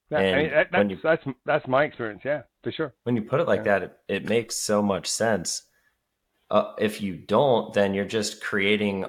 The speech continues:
Speaker 2: arbitrary, actionless insights without
Speaker 1: Yeah.
Speaker 2: context off of a big chunk of data.
Speaker 1: Yeah, right. And, and, yeah, you can, you can make yourself look very smart, right?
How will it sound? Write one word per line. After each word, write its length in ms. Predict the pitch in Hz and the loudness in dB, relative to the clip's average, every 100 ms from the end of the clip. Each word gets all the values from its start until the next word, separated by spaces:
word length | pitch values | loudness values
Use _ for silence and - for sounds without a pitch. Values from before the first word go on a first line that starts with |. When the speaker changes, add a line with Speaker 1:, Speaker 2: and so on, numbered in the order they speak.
| - | 0
Speaker 2:
arbitrary, 800 | 95 95 - - 104 98 95 - | 0 0 -4 0 2 2 0 -2
actionless 720 | 90 92 - 90 92 92 - | -4 -4 -4 -6 -4 -4 -2
insights 880 | 101 98 - 90 85 - - - - _ _ _ _ | 0 0 2 0 0 -2 -4 -6 -20 _ _ _ _
without 640 | - - 101 104 101 98 98 | -16 -10 0 2 4 4 2
Speaker 1:
Yeah. 60 | |
Speaker 2:
context 760 | - 104 101 101 90 87 - - - _ | 0 0 0 -2 -2 -2 -8 -10 -18 _
off 260 | - 92 - | 2 2 2
of 220 | 95 90 | 0 2
a 320 | 95 90 85 - | 2 2 -2 0
big 200 | 101 87 | -2 0
chunk 240 | 104 95 | -2 -2
of 80 | 85 | -2
data. 400 | 92 95 85 78 _ _ _ _ _ | 0 0 0 -8 _ _ _ _ _
Speaker 1:
Yeah, 180 | 143 143 - _ | -2 -2 -2 _
right. 160 | 131 113 | -6 -6
And, 140 | 135 127 | -6 -6
and, 200 | 131 120 | -8 -6
yeah, 100 | 143 | -2
you 220 | 123 135 | -2 -2
can, 180 | 127 123 | -4 -6
you 120 | 135 | -6
can 120 | 123 | -6
make 140 | 123 165 | -4 -4
yourself 240 | 117 120 | -2 -2
look 100 | 127 | 0
very 180 | 117 110 - | -2 -2 2
smart, 320 | 160 110 - | 2 2 -2
right? 220 | 101 123 | -4 -4